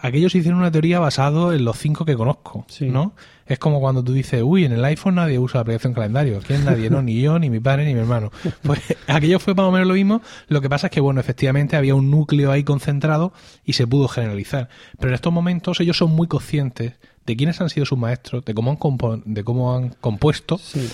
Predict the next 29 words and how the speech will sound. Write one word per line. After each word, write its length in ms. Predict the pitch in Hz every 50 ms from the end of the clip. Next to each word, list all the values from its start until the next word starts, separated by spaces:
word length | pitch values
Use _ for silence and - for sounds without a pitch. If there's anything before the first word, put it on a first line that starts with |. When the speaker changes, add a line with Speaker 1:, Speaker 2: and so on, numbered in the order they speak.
| 120 - - -
Speaker 1:
y 80 | 156 139
de 80 | 135
cómo 100 | 139 165
están 200 | 147 - 147 131
componiendo 500 | - 123 107 - 107 107 101 95 98 95
ellos. 380 | 85 - - 143 143 - - _ _ _ _ _ _ - - - - - - - - - - - _
Speaker 2:
Sí, 560 | - - - 180 180 147 139 123 - - - - -
de, 500 | 147 139 135 123 135 131 131 - 123 120 - - 202 - _ _ -
es 340 | - 156 135 135 135 135
así. 340 | 135 127 - - 147 139 120 - - - - - - - - - -
De 160 | 175 156 160
hecho, 380 | 165 165 - - 202 190 165 131 -
mm, 60 | 170
mm, 920 | 160 156 143 139 131 127 120 117 123 - - 147 127 127 120 117 113 107 107 113 113 - _ _ - - _ _ _ _ _ -
esta 260 | - 139 - - 151
gente, 640 | - - 170 170 165 - - 175 170 175 175 170 156 -
mm, 200 | - 185 156 143 131 - - - - -
mm, 760 | - 202 220 202 175 165 156 143 139 135 151 165 185 180 170
los, 340 | 165 156 147 143 139 131 131 - -
digamos, 460 | - 135 135 135 135 139 143 151 151
los 120 | 151 147 143
nuevos 300 | 143 143 147 147 151 151
músicos, 600 | 156 160 156 - - 180 151 180 175 170 165 - _
quitándolos 560 | - 170 156 143 170 180 190 196 190 180 175
de 60 | 175 165
la 80 | 156 147
camerata 300 | 147 147 147 156 156 147
fiorentina, 640 | - - 156 143 139 127 120 - 160 160 165 160 135
los 200 | 131 131 131 131